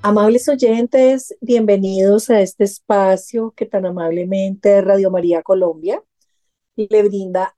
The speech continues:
a los grupos de familia, a la Nona Latín. Eh, no sin antes recordarles que los grupos de familia Al-Anon son una hermandad de parientes y amigos de alcohólicos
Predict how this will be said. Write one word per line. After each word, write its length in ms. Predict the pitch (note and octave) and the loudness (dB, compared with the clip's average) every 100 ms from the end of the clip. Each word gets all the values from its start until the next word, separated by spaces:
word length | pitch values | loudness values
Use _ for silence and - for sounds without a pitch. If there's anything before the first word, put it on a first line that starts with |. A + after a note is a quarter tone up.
| - | -6
a 80 | G#3 | -2
los 260 | G3+ F#3+ | -2 -2
grupos 340 | F#3 F3+ F#3 F#3+ | -4 -4 -4 -2
de 140 | G3+ | -2
familia, 720 | G3+ G3 F#3 F3 F3 F3+ - - | -2 -6 -6 -4 0 0 -2 -6
a 100 | G3 | -4
la 160 | F#3 | -4
Nona 320 | F3+ E3+ E3 | -6 -12 -10
Latín. 480 | E3+ F3 D#4 E4 C#4 _ _ _ _ _ _ _ _ _ _ _ _ _ - | -10 -2 0 0 -4 _ _ _ _ _ _ _ _ _ _ _ _ _ 2
Eh, 260 | F#3+ F#3+ | 4 4
no 120 | F#3+ | 2
sin 280 | F#3 B3 C4 | 2 2 2
antes 760 | B3 A3 G3+ - G#3 B3+ B3+ - | 2 0 0 2 4 2 -2 -14
recordarles 1200 | F#3 G3+ G3+ A3+ A#3+ G#3+ F#3+ E3+ F3 G#3+ G4 - | -4 -4 0 -2 0 0 -2 -4 -4 -4 -4 -6
que 120 | - | -6
los 200 | A#3+ A3+ | -6 -6
grupos 340 | G#3+ F#3+ F#3+ F3 | -4 -4 -4 -4
de 100 | F#3+ | -4
familia 680 | A3+ B3 B3+ A#3+ A#3 A#3 - | -4 -2 -2 0 -2 -4 -8
Al-Anon 800 | G#3+ A3+ B3+ B3 A3 G#3+ A3 B3+ _ | -8 -4 -4 -4 -6 -6 -8 -12 _
son 300 | - G3+ G3 | -6 -2 -2
una 180 | F#3+ F#3+ | 0 0
hermandad 680 | F#3 F3+ E3 D#3+ F#3+ A3 | -2 -4 -8 -4 -2 0
de 120 | G#3+ B3 | -2 -2
parientes 600 | B3+ A#3+ A3 - A3+ B3 | -2 -2 -4 -6 -8 -6
y 60 | |
amigos 420 | A3+ A3 G3 G3 G3+ | -6 -4 -4 -4 -4
de 60 | |
alcohólicos 920 | G#3 G3+ C4+ B3+ A#3 A#3 - F#4 - | -6 -4 0 0 0 -4 -12 -12 -12